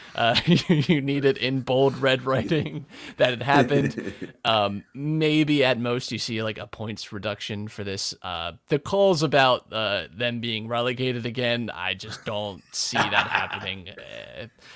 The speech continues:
Speaker 1: I think, one, Juventus have learned from past transgressions and mistakes to not record conversations <laughs> anymore.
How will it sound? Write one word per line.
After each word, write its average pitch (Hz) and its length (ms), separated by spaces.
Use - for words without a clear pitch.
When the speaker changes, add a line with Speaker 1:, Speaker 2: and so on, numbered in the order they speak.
Speaker 1:
I 151 120
think, 185 220
one, 185 260
Juventus 160 460
have 135 140
learned 143 360
from 151 160
past 143 380
transgressions 165 840
and 139 200
mistakes 170 520
to - 160
not 120 280
record 143 520
conversations 156 920
<laughs> - 40
anymore. 180 520